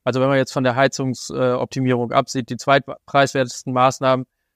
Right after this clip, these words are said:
äh, sind Einblasdämmung. Wenn man ein doppelschaliges Mauerwerk hat, da kommt man mit wenigen tausend Euro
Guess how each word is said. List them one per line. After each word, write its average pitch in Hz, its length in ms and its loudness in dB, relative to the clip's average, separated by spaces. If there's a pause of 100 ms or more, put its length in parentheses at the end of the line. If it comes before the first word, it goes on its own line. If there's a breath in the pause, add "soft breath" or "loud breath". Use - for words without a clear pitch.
(160)
äh, 127 200 2
sind 120 320 -2
Einblasdämmung. 156 1120 2
Wenn 131 120 -2
man 131 160 0
ein 123 140 -4
doppelschaliges 127 840 0
Mauerwerk 147 540 2
hat, 165 180 4
da 120 80 -2
kommt 123 200 -6
man 127 140 -2
mit 120 140 -4
wenigen 131 320 0
tausend 123 380 -2
Euro 123 360 2